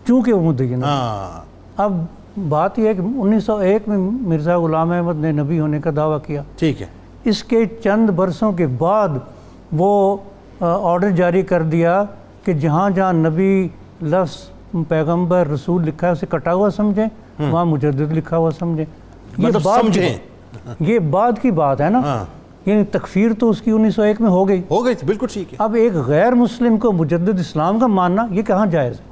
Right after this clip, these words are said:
Speaker 2: और वो तो ग्रेजुअली चला ना, वो तो
Speaker 1: जी।
Speaker 2: मामूर मिनल्ला से शुरू हुआ और नबूवत का दावा उसने कर दिया।
Speaker 1: Exactly।
Speaker 2: हाँ।
Speaker 1: अच्छा, अब बाद में, अ, जो तरमीम हुई, वो, अ, सेकंड अमेंडमेंट थी कॉन्स्टिट्यूशन की।
Speaker 2: हम्म।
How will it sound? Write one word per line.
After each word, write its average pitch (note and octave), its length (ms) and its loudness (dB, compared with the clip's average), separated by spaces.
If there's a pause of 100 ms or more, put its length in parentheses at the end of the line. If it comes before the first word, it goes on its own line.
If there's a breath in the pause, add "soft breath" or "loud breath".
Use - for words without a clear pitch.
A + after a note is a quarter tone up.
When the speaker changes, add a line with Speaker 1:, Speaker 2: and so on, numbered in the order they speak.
Speaker 2:
और B3+ 80 2
वो A#3+ 140 2
तो C#4+ 280 2
ग्रेजुअली G#3 440 2
चला D#3 240 0
ना, D#3+ 80 0
वो D#3+ 120 0
तो - 100 0
Speaker 1:
जी। D3+ 60 2
Speaker 2:
मामूर G#3 340 2
मिनल्ला A3+ 420 2
से A3+ 120 -4
शुरू G3+ 320 0
हुआ F3 160 4
और A#3+ 260 2
नबूवत G3+ 400 0
का F#3 100 2
दावा D3 220 2
उसने E3 240 -2
कर E3 140 0
दिया। E3+ 200 0
Speaker 1:
Exactly। C#3+ 420 -4
Speaker 2:
हाँ। B2+ 240 -2 (360)
Speaker 1:
अच्छा, - 180 -12
अब A3 180 0
बाद F#3+ 300 0
में, G#3+ 540 -2
अ, E3+ 280 2
जो E3+ 300 0
तरमीम E3 500 2
हुई, C#3 400 0 (720 loud breath)
वो, F#3 400 0 (360)
अ, D#3 320 0 (440)
सेकंड G#3+ 280 0
अमेंडमेंट F3 500 2
थी E3 60 -2
कॉन्स्टिट्यूशन D3+ 760 -2
की। C#3+ 240 -4 (160)
Speaker 2:
हम्म। D3 200 0